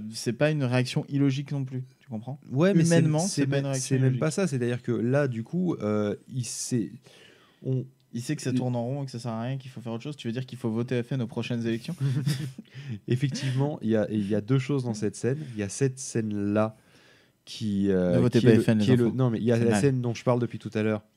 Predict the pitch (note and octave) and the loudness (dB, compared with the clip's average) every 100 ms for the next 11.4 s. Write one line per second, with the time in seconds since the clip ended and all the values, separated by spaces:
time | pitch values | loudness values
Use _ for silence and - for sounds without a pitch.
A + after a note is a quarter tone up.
0 | _ - - _ - A#2+ A2 G2 F#2+ F#2 | _ -20 -20 _ 2 4 6 4 4 4
1 | F#2 G#2+ - B2 A2+ A2 - G#2+ A2 A#2 | 2 2 2 2 2 -2 -4 -6 -2 -2
2 | A2+ F#2+ F#2 F2+ F2 F2 F2 F#2 A#2 - | -2 0 2 2 2 2 0 0 -2 0
3 | A#2 A2+ A2+ A#2 A2+ G2 - G#2 G#2 A2+ | -4 -2 0 2 2 0 0 -2 0 0
4 | G#2+ A2 G#2+ G#2+ A2 - F2 G2 G#2 F2+ | 0 0 0 -2 -2 -4 -2 0 2 0
5 | F2 F2 F2 - - - _ - G2 G#2 | -2 -4 -6 -10 -18 -20 _ -4 -4 -4
6 | A2+ C3 C3+ C3 C3+ B2+ G#2 F#2+ G2 G#2 | -4 -2 -2 0 0 0 -2 -2 -2 -4
7 | D#3 F#3 - - G#2+ B2 B2 B2 C#3+ C3 | -4 -6 -10 -20 -4 2 4 6 4 2
8 | C#3+ - C3 A#2+ B2+ C#3+ D#3+ - - G2+ | 0 -2 -4 0 0 0 -4 -8 -2 0
9 | G2 G2 G#2 A#2+ B2 E3 F3 - A2 G#2 | 2 2 2 2 2 0 0 2 0 -2
10 | - - F3 D3+ D3 D3 A#2+ A2+ A2 - | -6 -2 -2 0 0 0 0 0 0 2
11 | B2 A#2+ B2+ | 2 2 -2